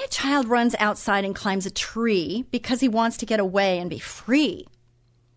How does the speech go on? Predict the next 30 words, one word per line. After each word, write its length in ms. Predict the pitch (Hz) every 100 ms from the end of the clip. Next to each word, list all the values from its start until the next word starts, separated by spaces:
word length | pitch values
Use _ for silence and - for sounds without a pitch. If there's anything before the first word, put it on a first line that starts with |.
| _ -
In 100 | 247
his 180 | 262 233
exuberant 680 | 220 208 277 311 349 381 -
effort 360 | 254 220 196
to 100 | -
be 100 | 208
free, 520 | 190 - 262 175 196 - - _ -
the 80 | 196
boy 220 | 196 185
wanders 360 | 185 180 175 -
out 480 | - 202 214 - - - -
onto 440 | 190 196 - 196
a 100 | 175
tree 360 | 175 - - 208
limb, 280 | 175 165 - - - - _
turns 320 | - 185 226
around, 520 | 330 233 170 170 208 -
and 100 | 190
begins 320 | 185 185 185
severing 500 | - 190 202 220 214
the 140 | 175
last 440 | 165 170 156 - -
connection 500 | 277 220 180 - 233
he 120 | 240
has 360 | 185 - 208
with 220 | 190 185 -
the 80 |
world, 500 | 220 294 427 - - - - _ _ _ _ _ _ _ -
the 100 | 165
limb. 400 | 180 202 -